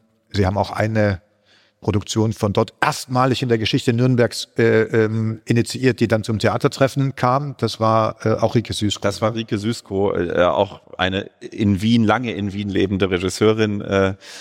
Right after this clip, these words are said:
Speaker 2: auch da wieder verrückte Verbindungen. Ja, also, aber da waren wir natürlich sehr happy, dass, dass, äh, Nürnberg fährt nach Berlin. Das ist für so ein mittleres, äh, Haus, äh, auch einfach nochmal was ganz Besonderes. Ja. Hm.
Speaker 1: Und die, die, die,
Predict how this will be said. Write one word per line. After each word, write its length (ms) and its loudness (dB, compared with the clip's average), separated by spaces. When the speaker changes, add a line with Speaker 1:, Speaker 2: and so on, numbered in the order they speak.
Speaker 2:
auch 140 -6
da 200 0
wieder 220 0
verrückte 480 -4
Verbindungen. 600 -4
Ja, 300 -2
also, 200 0
aber 380 -2
da 220 0
waren 180 -6
wir 80 -2
natürlich 380 -4
sehr 160 2
happy, 280 -4
dass, 340 -6
dass, 380 -4
äh, 320 0
Nürnberg 400 0
fährt 160 -4
nach 120 -8
Berlin. 300 0
Das 160 -2
ist 160 -10
für 140 -10
so 140 0
ein 140 0
mittleres, 600 -2
äh, 220 0
Haus, 500 -2
äh, 220 -16
auch 300 -4
einfach 280 -6
nochmal 280 -4
was 140 -4
ganz 220 -6
Besonderes. 640 -6
Ja. 320 -10
Hm. 220 -14
Speaker 1:
Und 340 0
die, 840 4
die, 220 0
die, 400 -2